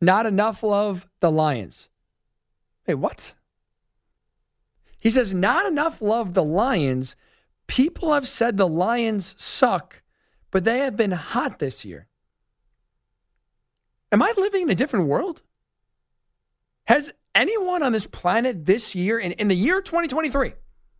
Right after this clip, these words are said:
said the Lions suck?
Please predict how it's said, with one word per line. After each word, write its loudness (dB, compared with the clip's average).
said 6
the 0
Lions -2
suck? -2